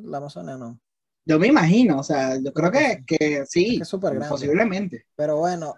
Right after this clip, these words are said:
Speaker 1: es un chamán, él se toma la ayahuasca, él ti-, obtiene el viaje, vos solo estás presenciando y supuestamente hay una conexión de espíritus y bla, bla, bla, y viene todo ese pedo.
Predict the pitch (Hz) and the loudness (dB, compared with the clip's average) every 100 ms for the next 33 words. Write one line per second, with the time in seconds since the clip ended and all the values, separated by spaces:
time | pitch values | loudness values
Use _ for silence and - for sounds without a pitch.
0 | _ 165 185 208 220 233 156 180 160 202 | _ -4 -2 -2 -4 -8 -6 -6 -2 0
1 | 196 180 214 _ _ _ _ _ _ _ | 0 -2 -8 _ _ _ _ _ _ _
2 | _ 208 247 277 220 165 - 202 196 170 | _ 4 4 4 0 -2 0 0 0 0
3 | 156 139 151 185 202 - 175 - 165 196 | 2 2 0 0 -4 -6 -6 -4 -4 -4
4 | - 196 220 156 143 - 185 220 190 156 | -6 -6 -4 -6 -6 0 2 2 0 0
5 | 180 196 196 156 156 196 190 202 190 214 | 4 4 2 -2 -4 -8 -8 -10 -6 -2
6 | 202 185 151 - 190 220 226 208 - 151 | -2 -4 -8 0 2 2 0 -4 -2 -6
7 | 139 147 156 175 175 180 180 185 180 156 | -6 -6 -4 -2 -4 -2 -2 -2 -6 -6
8 | 143 131 165 180 170 214 220 214 190 160 | -8 -8 -4 -2 -2 -4 -4 -2 -2 0
9 | 139 139 165 165 156 151 151 151 - 196 | 0 0 0 0 -4 -6 -8 -6 0 2
10 | 135 | 2